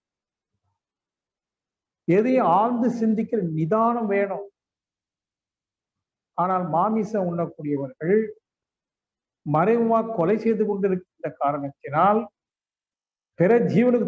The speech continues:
துன்பம் கொடுத்து கொண்டிருக்கின்ற காரணத்தினால், இவன் எதை கொடுக்கின்றானோ அதை பெற்றுதானே ஆக வேண்டும்.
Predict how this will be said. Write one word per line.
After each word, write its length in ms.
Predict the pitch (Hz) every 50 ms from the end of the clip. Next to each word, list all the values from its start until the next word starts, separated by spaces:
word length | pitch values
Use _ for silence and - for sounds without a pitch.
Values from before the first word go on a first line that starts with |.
| - 208
துன்பம் 340 | 202 214 226 240 240 214
கொடுத்து 260 | 220 220 214 190 - -
கொண்டிருக்கின்ற 600 | - _ 214 196 190 202 196 190 - - 175 170 160 - -
காரணத்தினால், 720 | 147 151 160 156 156 147 - - 160 143 151 160 185 208 233 233 - _ -
இவன் 180 | 180 190 190 180 175 185
எதை 140 | 202 226 220
கொடுக்கின்றானோ 640 | - - 196 190 202 196 - 220 214 202 208 214 226
அதை 140 | 208 196 202 196 -
பெற்றுதானே 460 | 196 180 185 214 214 220 220 226 233 233
ஆக 180 | 233 233 233 240 254
வேண்டும். 340 | 254 247 233 240 - 523